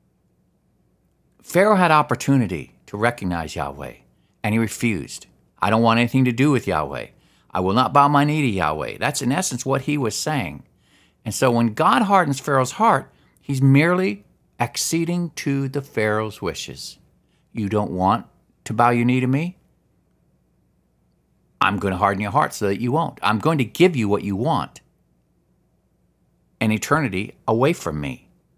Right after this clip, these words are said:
because you've made it clear that's what you want." And this applies to what happens on the day of judgment when God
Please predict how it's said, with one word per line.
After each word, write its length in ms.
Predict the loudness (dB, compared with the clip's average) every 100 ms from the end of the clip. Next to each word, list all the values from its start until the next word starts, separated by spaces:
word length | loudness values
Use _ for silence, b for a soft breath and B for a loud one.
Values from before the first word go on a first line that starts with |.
| _ -10
because 320 | -2 0 0
you've 160 | 0
made 160 | 0 0
it 120 | -4
clear 340 | -4 -2 0 0
that's 320 | 0 -4 -6
what 220 | -8 -8
you 100 | -10
want." 360 | -8 -10 -12 _ _ _ _ _ _ _ _ _ _ _ _ _ _ _ _ _ _ _ _ _ _ _ -4
And 220 | 0 2
this 180 | 2 2
applies 720 | -4 -2 2 6 6 4 0 -8
to 320 | -2 0 0
what 200 | 0 0
happens 400 | 0 0 -2 -2
on 100 | -2
the 80 | 0
day 220 | 0 -2
of 120 | -2
judgment 500 | -2 0 0 -6 -4
when 140 | -2
God 400 | 0 2 2 0